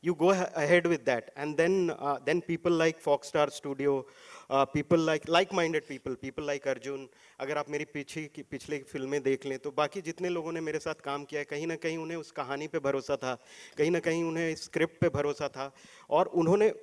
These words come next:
uh, उस स्क्रिप्ट और, uh, uh, uh, थोड़ा मोड़ा मुझ पे भरोसा था, उसको लेके, uh, आगे बढ़े हैं। तो वो बहुत, uh, बहुत ही अच्छा होता है किसी भी फिल्म के लिए। So I have always, uh, worked like that।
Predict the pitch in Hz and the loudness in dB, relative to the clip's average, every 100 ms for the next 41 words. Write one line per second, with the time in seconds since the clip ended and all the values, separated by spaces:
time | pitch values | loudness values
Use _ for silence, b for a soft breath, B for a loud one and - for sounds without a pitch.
0 | - 147 143 180 202 - 226 233 - - | -10 -4 0 2 0 8 8 8 4 -12
1 | - 170 175 165 165 156 135 143 139 131 | -2 0 0 0 0 0 -2 0 0 0
2 | 143 143 139 - - 220 214 202 185 - | -4 -6 -8 -4 4 6 6 4 2 0
3 | 190 156 147 147 131 135 120 b b b | 0 2 0 0 -2 -4 -6 b b b
4 | b 165 - 226 190 180 180 175 165 - | b -4 2 2 4 0 -2 -6 -6 -8
5 | 135 127 - 131 143 143 139 160 175 - | -6 -4 -4 0 2 4 4 2 -4 -2
6 | 196 175 240 196 185 226 - 208 202 185 | 0 2 2 0 -2 -4 -2 -2 -2 -2
7 | 151 147 - 156 185 220 220 156 165 190 | -4 -6 -8 -6 -4 -2 -2 -2 0 0
8 | 240 160 151 139 160 151 - 143 127 127 | 2 -2 -4 -8 -8 -8 -4 -4 -4 -6
9 | 123 175 165 180 175 175 196 170 156 160 | -6 -2 -2 0 -2 -2 -4 -6 -6 -4
10 | 135 147 - 135 104 98 - | -2 -2 -2 -8 -8 -14 -20